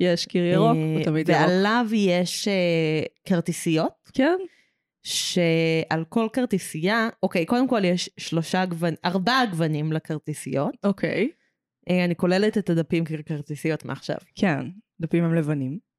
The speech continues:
Speaker 2: אה, הדפים הם לבנים, יש כרטיסיות שחורות, כרטיסיות כתומות וכרטיסיות כחולות.
Speaker 1: כן.
Speaker 2: ועל כל כרטיסייה או כתובות אותיות, כמו בטבלה המחזורית,
Speaker 1: כן.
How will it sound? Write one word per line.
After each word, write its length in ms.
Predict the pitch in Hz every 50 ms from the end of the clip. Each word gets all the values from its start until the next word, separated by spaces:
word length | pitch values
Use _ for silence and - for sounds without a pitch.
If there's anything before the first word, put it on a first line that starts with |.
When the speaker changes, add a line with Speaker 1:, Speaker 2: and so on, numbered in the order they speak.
| _ -
Speaker 2:
אה, 180 | 190 190 190 180 -
הדפים 320 | 185 196 180 254 277 285
הם 120 | 285 262 240
לבנים, 500 | 208 175 165 165 160 156 160 185 247 392 427 - _ _
יש 140 | - 208 -
כרטיסיות 560 | - - 208 190 202 - - 185 180 175 170
שחורות, 580 | - - - - 143 139 160 214 359 427 - - - _
כרטיסיות 540 | - 165 165 - 170 - - 165 165 156
כתומות 540 | - - - 160 147 156 160 165 233 - - - -
וכרטיסיות 720 | 151 175 180 - 220 190 180 185 - - 165 165 175 -
כחולות. 560 | - - - - 180 170 165 - - _ _ _ _ _ - -
Speaker 1:
כן. 140 | - 185 147 - _ -
Speaker 2:
ועל 140 | 185 180 170
כל 160 | - 262 277 277
כרטיסייה 600 | - 311 285 - 220 185 - - 180 180 175 160 - - _ _ -
או 140 | 233 269 -
כתובות 460 | - - - 196 165 185 190 185 -
אותיות, 600 | 185 185 - 180 160 151 151 147 160 - - _
כמו 320 | _ - 190 180 165 165
בטבלה 440 | 147 185 185 - 160 143 160 160 165
המחזורית, 840 | 165 165 160 - 151 147 151 147 135 143 139 - 370 - _ _ _ -
Speaker 1:
כן. 320 | - 196 165 143 139 147